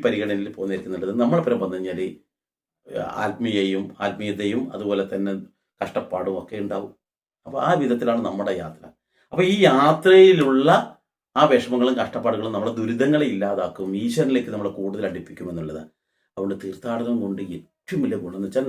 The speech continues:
നമ്മുടെ ദുഃഖങ്ങളും ദുരിതങ്ങളും ഇല്ലാതാക്കുന്നു, ഈശ്വരാധീനം വർദ്ധിക്കുന്നു എന്നുള്ളതാണ്. അപ്പോൾ ഈശ്വരാധീനം ഉണ്ടാകാൻ ഏറ്റവും നല്ല കാര്യം തീർത്ഥാടനമാണ്. അപ്പോൾ ഈ ഇങ്ങനെയുള്ള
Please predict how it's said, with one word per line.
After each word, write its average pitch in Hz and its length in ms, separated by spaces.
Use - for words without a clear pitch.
നമ്മുടെ 98 280
ദുഃഖങ്ങളും 101 560
ദുരിതങ്ങളും 101 600
ഇല്ലാതാക്കുന്നു, 117 600
ഈശ്വരാധീനം 202 720
വർദ്ധിക്കുന്നു 135 560
എന്നുള്ളതാണ്. 95 480
അപ്പോൾ 117 140
ഈശ്വരാധീനം 123 720
ഉണ്ടാകാൻ 120 400
ഏറ്റവും 151 360
നല്ല 131 200
കാര്യം 139 240
തീർത്ഥാടനമാണ്. 80 760
അപ്പോൾ 95 240
ഈ - 20
ഇങ്ങനെയുള്ള 131 380